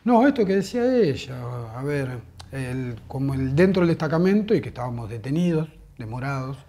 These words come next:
eh, se acercaron, sí, se acercaron los dirigentes, se, se acer-, estuvieron hasta que vinieron también las cónsul, que están allá en,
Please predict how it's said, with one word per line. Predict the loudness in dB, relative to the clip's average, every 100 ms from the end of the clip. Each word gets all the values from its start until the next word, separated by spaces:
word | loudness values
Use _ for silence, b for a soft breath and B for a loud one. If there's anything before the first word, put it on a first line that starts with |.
| B B B B B B -20 -20 -18
eh, | -14 -12 -12 -12 -12 -12 -14
se | -8
acercaron, | -8 -6 4 8 8 6
sí, | 0 -6
se | -8
acercaron | -10 -8 -8
los | -6
dirigentes, | -8 -4 0 4 2 2 2 2 -2
se, | -8 -12 -14
se | -12
acer-, | -14 -14 -14
estuvieron | -16 -10 -4 0 2 2 0 -6 B B B B
hasta | -8 -6 -4 -4
que | -2 -2
vinieron | 2 2 2 2 2 0 -2
también | -2 0 0 -2
las | -2
cónsul, | 2 4 4 2 -2 -2 -10 -20 -20
que |
están | -16 -12 -10
allá | -10 -10 -10 -8
en, | -10 -12 -16